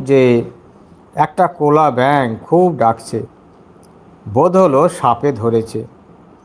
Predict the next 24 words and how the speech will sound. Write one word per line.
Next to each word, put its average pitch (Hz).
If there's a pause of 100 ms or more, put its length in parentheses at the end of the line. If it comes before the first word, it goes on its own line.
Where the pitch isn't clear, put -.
(360)
অনেকক্ষণ 185
পরে 147
যখন 147
ফিরে 135
আসছি, 147 (1000)
তখন 196 (100)
দেখি 143
ব্যাঙটা 135
খুব 147
ডাকছে। 110 (1000)
একবার 165
উঁকি 175
মেরে 175
দেখলুম 175
কি 180
হয়েছে। 117 (600)
দেখি 143 (640)
একটা 170
ঢোঁড়ায় 131
ব্যাঙটাকে 151
ধরেছে। 107 (800)
ছাড়তেও 131
পারছে 151
না, 180